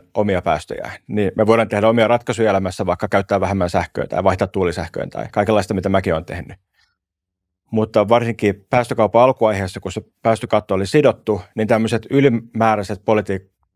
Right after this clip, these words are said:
tai, niinku, päätökset, mitä tehdään siihen päälle, niin ei vaikutakaan siihen kokonaispäästömäärään, koska se on se, minkä tää, niinku, tavallaan hallinnollisesti on päätetty. Puhutaan tämmöistä vesisänkyefektistä.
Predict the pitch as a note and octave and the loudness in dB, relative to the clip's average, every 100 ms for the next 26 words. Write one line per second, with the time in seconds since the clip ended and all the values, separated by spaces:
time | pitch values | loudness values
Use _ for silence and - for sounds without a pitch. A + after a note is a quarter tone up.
0 | - F#2+ F#2 - A#2+ G2+ G2 G2 G2+ G2 | -6 -4 -4 0 0 0 -8 -10 -8 -4
1 | G2+ G2 G2+ G2 C3 G2+ G2+ G#2 _ _ | -4 0 -2 2 2 4 0 -6 _ _
2 | - A2 A2 B2 A2 F#2+ - F#2 G#2 G2+ | -2 2 4 2 2 -6 -4 -4 -2 -2
3 | G#2 G2 F2+ - F2+ F#2+ G2 F#2 E2+ - | 0 0 0 -2 -2 0 0 2 0 -6
4 | G#1+ _ _ _ - F#2+ - - G2+ F#2+ | -12 _ _ _ -6 -4 -4 0 0 0
5 | F2+ G2+ F#2 _ _ _ _ - G#2+ G2+ | -2 -4 -4 _ _ _ _ -8 -4 -4
6 | F#2 F2 E2 - - - F#2+ F2 - G2+ | 0 0 -2 -10 -20 -16 -12 -12 -4 0
7 | F2+ F2+ A2 G2 F2 F2+ F#2+ G2 F2 F#2 | 2 2 2 2 -2 -8 -6 -4 -2 -2
8 | D#2 D#2 _ _ _ _ _ _ _ _ | -2 -6 _ _ _ _ _ _ _ _
9 | _ - A2+ A2+ G#2+ A2+ G#2 A#2 B2+ A#2 | _ 0 2 2 2 0 0 2 2 2
10 | G2+ F#2+ F#2 - - E2+ - D#2+ | -2 0 0 -2 -6 -8 -8 -10